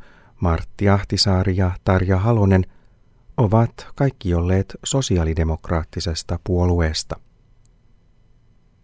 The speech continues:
Tarja Halonen on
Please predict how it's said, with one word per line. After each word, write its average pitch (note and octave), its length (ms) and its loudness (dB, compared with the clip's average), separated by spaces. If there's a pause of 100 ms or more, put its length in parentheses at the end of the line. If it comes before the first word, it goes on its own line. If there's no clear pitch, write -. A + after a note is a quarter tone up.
(1600)
Tarja A2+ 500 4
Halonen G2+ 580 4 (520)
on G2+ 420 6